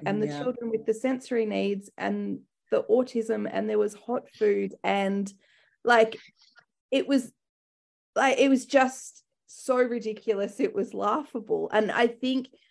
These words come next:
Speaker 1: from the venue's point of view, they didn't want to tell us that we couldn't access their venue because they didn't want to discriminate against us.
Speaker 2: Yeah.
Speaker 1: And I appreciate that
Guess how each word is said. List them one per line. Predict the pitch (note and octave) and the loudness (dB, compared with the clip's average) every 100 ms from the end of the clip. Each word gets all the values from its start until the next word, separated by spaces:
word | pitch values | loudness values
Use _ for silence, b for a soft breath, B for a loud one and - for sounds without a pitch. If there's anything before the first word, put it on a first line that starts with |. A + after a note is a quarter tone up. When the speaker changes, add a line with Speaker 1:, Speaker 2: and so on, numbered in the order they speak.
| b b - | b b -2
Speaker 1:
from | C#4+ D4 | 0 0
the | C4+ | -2
venue's | A3 A3+ C#4+ E4 E4+ | 2 2 2 0 -4
point | - C4 A#3 | -4 -4 -2
of | G3 | -4
view, | G3 F#3+ | -6 -8
they | G3 A#3 | -4 -2
didn't | D4 D4 C4+ | 0 0 0
want | G#3+ G#3+ | 0 -4
to | G3 | -6
tell | - - A3+ A3+ | -10 -2 0 2
us | A#3 - | -2 -4
that | D#3 | -2
we | F#3+ | -2
couldn't | G3 G3 - | -2 -6 -4
access | G2+ - - G3+ G#3 | -4 -6 -2 -4 -2
their | G3+ | -4
venue | F#3 F3+ G3+ G3 | -2 -2 -4 -4
because | G3 G3+ - | -6 -6 -4
they | F#3+ | -2
didn't | G#3 G#3+ | -2 -4
want | G#3 | -4
to | F#3+ | -6
discriminate | F3 - - F4+ C#4 F#3 - | -8 -10 -6 -2 0 0 -2
against | - - - - | -4 -8 -10 -10
us. | - - - A3 | -6 -6 -6 -8
Speaker 2:
Yeah. | F#3+ F3 | -6 -6
Speaker 1:
And | - G#3+ | -2 2
I | G#3+ - | 2 0
appreciate | - B3+ C#4 - G3+ F#3 - | 0 0 2 4 4 4 2
that | F#3 E3+ | -2 -2